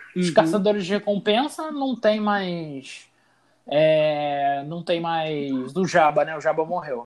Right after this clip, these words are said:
Speaker 1: Bem, agora que o Jabba não tá mais aí, o que que a gente vai mostrar, né?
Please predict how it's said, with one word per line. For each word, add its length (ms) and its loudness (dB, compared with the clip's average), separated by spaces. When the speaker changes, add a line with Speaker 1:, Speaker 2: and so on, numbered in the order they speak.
Speaker 1:
Bem, 240 0
agora 420 2
que 80 -4
o 60 0
Jabba 280 2
não 120 -8
tá 120 -2
mais 220 -6
aí, 320 -4
o 40 -10
que 120 -20
que 60 -6
a 40 -2
gente 180 -4
vai 280 4
mostrar, 640 -2
né? 160 -10